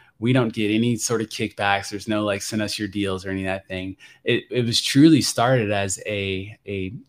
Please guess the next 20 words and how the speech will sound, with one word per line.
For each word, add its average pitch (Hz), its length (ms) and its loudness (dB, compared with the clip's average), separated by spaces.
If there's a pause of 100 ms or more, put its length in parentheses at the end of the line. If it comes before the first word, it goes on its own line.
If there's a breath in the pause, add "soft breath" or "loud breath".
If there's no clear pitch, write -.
mission 107 840 0
to 101 280 -2
really 110 240 -4
help 123 300 0
people. 90 320 -10
Because - 240 -4
one 180 100 6
of 185 60 6
the - 40 2
things 147 180 6
I, 113 200 2
I 107 100 0
noticed 107 600 -2
is 92 200 -6 (420 loud breath)
when 143 120 8
I, 139 60 6
when 127 160 2
I 147 80 6
got 175 160 4
started, 107 600 2